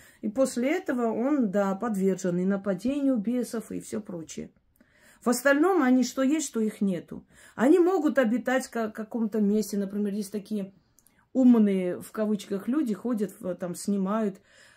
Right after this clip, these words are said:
в ночных заброшках, снимают где-то. Там есть и гиблые места, там есть места, где человека убили, что-то там нехорошие места. Ну, там есть, да, нечисть, там есть определённая сила, она может выйти навстречу, она может прицепиться, и в жизни потом начнутся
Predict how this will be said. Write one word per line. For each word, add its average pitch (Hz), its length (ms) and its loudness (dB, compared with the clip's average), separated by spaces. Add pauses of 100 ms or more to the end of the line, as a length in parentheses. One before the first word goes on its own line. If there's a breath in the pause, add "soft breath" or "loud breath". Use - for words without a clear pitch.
(100)
в 190 60 -6
ночных 190 400 0
заброшках, 185 840 -4
снимают 190 580 -4
где-то. 185 380 -6
Там 247 220 0
есть 214 240 2
и 190 40 -4
гиблые 202 440 -2
места, 196 380 -4
там 208 240 -4
есть 208 260 -4
места, 202 300 -6
где 180 180 -10
человека 190 460 -6
убили, 190 440 -4
что-то 190 280 -10
там 202 180 -8
нехорошие 214 540 -6
места. 190 420 -8 (540 loud breath)
Ну, 208 160 2
там 285 340 0
есть, 277 420 2
да, 262 260 4
нечисть, 247 540 0
там 196 200 -2
есть 214 400 -4
определённая 190 640 -4
сила, 240 320 -4
она 180 140 -4
может 208 300 -6
выйти 226 240 -4
навстречу, 208 580 -4
она 262 120 -2
может 254 200 0
прицепиться, 202 680 -4
и 170 140 -4
в 165 60 -14
жизни 196 280 -6
потом 175 320 -8
начнутся 175 560 -8